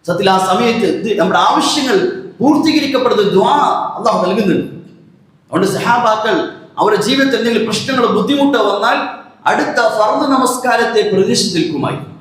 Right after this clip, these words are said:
എന്തെങ്കിലും ബുദ്ധിമുട്ട് വന്നു, ളുഹറിന് സമയം കഴിഞ്ഞപ്പോൾ എന്തെങ്കിലും മാനസികമായി ബുദ്ധിമുട്ടോ ഞെരുക്കമോ വന്നു,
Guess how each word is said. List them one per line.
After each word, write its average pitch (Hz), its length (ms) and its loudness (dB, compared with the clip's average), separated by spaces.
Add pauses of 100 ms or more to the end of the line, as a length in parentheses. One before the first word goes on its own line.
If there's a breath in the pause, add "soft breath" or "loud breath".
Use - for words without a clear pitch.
(1160)
എന്തെങ്കിലും 147 320 2
ബുദ്ധിമുട്ട് - 360 0
വന്നു, - 440 -2 (920)
ളുഹറിന് 156 360 2
സമയം 170 360 2
കഴിഞ്ഞപ്പോൾ 151 280 0
എന്തെങ്കിലും 135 360 0
മാനസികമായി 139 500 0
ബുദ്ധിമുട്ടോ 143 800 -2
ഞെരുക്കമോ 156 420 0
വന്നു, - 420 -4